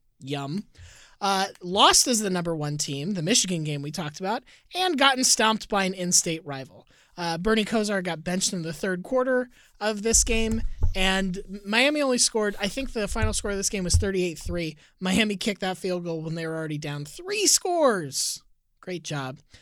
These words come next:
Uh, number eighteen, West Virginia loses at home to unranked Maryland, a team that has lost at home to this, uh, Maryland at this point has lost at home to Syracuse and Vanderbilt, and then they go on the road to Morgantown and give West Virginia its first L of the year.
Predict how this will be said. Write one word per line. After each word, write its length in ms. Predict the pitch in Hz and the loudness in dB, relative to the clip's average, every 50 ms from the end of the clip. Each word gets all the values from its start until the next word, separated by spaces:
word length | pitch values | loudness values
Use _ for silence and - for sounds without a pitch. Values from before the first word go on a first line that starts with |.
| _ _ _ _ _ | _ _ _ _ _
Uh, 200 | - 202 202 202 202 | 0 2 2 4 4
number 240 | 208 247 247 262 254 | 4 4 6 6 6
eighteen, 340 | 247 247 247 - 247 233 | 6 4 4 0 0 2
West 200 | 226 220 220 208 | 2 2 0 0
Virginia 340 | - 214 202 190 208 208 202 | 0 -2 -4 -2 -2 -2 0
loses 340 | 190 190 190 196 180 175 165 | 0 0 2 0 0 -2 -2
at 120 | 180 180 | -4 -4
home 200 | - 202 190 180 180 | -4 -4 -4 -4 -4
to 100 | - 185 | -6 -6
unranked 520 | 175 170 170 175 170 160 160 151 - - | -4 -4 -4 -2 -4 -6 -8 -10 -10 -4
Maryland, 520 | 202 247 294 302 269 226 202 190 185 202 - - - - - | -2 2 2 4 4 2 2 0 -2 -2 -6 -8 -18 -18 -12
a 80 | - 185 | -8 -2
team 300 | - - - 294 302 294 | -2 0 0 0 -2 0
that 120 | 285 254 | 0 0
has 180 | 226 247 214 202 | 0 0 0 -2
lost 320 | 196 202 214 220 208 - | -2 0 2 2 2 2
at 120 | - 202 214 | 0 -2 -4
home 360 | - 202 196 196 196 196 202 - _ _ _ _ _ _ - | -4 -4 -2 -2 -2 -4 -6 -8 _ _ _ _ _ _ -8
to 140 | - - | -6 -2
this, 240 | 180 220 247 - - - | 2 2 2 2 0 -2
uh, 160 | 196 190 190 190 | -4 -4 -2 2
Maryland 360 | 214 254 294 311 311 302 285 | 4 6 6 8 6 6 2
at 60 | 262 | 2
this 160 | 220 254 247 - | 0 0 0 0
point 220 | - 262 262 240 | 0 -2 -2 0
has 180 | 196 226 196 190 | 0 0 0 0
lost 300 | 208 208 220 214 - - | 0 0 2 2 0 -2
at 80 | 185 | -2
home 340 | - - 202 196 196 196 190 | -4 -4 -2 -2 -2 -4 -4
to 320 | 185 - - 180 170 175 - - | -4 -4 -4 -2 -4 -4 -6 -4
Syracuse 640 | - - - - 370 427 415 370 - 320 330 330 285 | 0 2 2 2 2 0 -2 -2 -2 -2 -2 -2 -2
and 140 | 277 254 226 | -4 -4 -2
Vanderbilt, 560 | 226 233 233 220 202 175 170 160 156 160 - _ _ - _ - | 0 0 0 0 0 -2 -2 -4 -6 -6 -10 _ _ -20 _ -10
and 100 | - 180 | -6 -4
then 120 | 196 190 | -2 -2
they 100 | 190 185 | -2 -2
go 140 | 170 180 170 | -2 -2 -2
on 100 | 170 170 | -4 -4
the 80 | 160 160 | -4 -4
road 180 | 156 151 151 151 | -6 -6 -6 -8
to 60 | 156 | -8
Morgantown 680 | 151 147 139 139 139 139 - 147 139 135 135 131 131 147 | -8 -8 -8 -8 -8 -8 -8 -8 -8 -10 -10 -12 -14 -12
and 120 | 156 151 143 | -12 -12 -10
give 160 | 147 135 139 | -10 -10 -10
West 200 | 135 131 123 - | -10 -12 -12 -12
Virginia 340 | - 131 127 127 123 123 127 | -12 -14 -14 -14 -14 -14 -14
its 100 | 120 - | -14 -14
first 340 | - - 123 123 123 - - | -14 -14 -12 -10 -10 -10 -10
L 180 | - 143 147 147 | -10 -10 -10 -10
of 100 | 139 139 | -12 -12
the 80 | 147 139 | -14 -14
year. 360 | 139 143 151 156 156 151 151 | -12 -8 -8 -8 -8 -8 -10